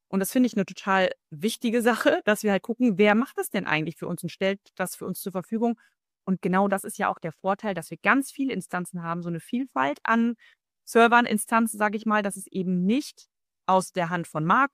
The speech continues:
ist oder von Elon, sondern dass wir schon, und das finde ich mal wichtig zu sagen, wir haben die Möglichkeit, was zu ändern und wir dürfen auch nicht immer so tun, als wären wir abhängig davon.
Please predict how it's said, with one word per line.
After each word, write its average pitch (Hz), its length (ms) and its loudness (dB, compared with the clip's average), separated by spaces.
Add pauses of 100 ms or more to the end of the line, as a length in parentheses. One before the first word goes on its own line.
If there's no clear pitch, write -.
ist 226 280 0
oder 151 220 -6
von 147 300 -6
Elon, 269 400 4 (340)
sondern 196 240 4
dass 185 180 -2
wir 175 140 0
schon, 294 320 0
und 165 140 -2
das 247 160 -2
finde 285 160 -4
ich - 80 -6
mal 226 140 2
wichtig 220 260 -4
zu - 80 -14
sagen, 196 200 -2 (220)
wir 156 220 -4
haben 196 280 2
die 202 120 -2
Möglichkeit, 202 680 -4 (260)
was 170 260 -4
zu - 140 -10
ändern 165 440 -4 (400)
und 170 160 0
wir 196 200 6 (300)
dürfen 269 260 0
auch 226 140 0
nicht 269 200 0
immer 233 160 2
so 180 160 -2
tun, 262 240 0
als - 260 -6
wären 269 320 2
wir 247 160 0
abhängig 165 400 -4
davon. 131 460 -12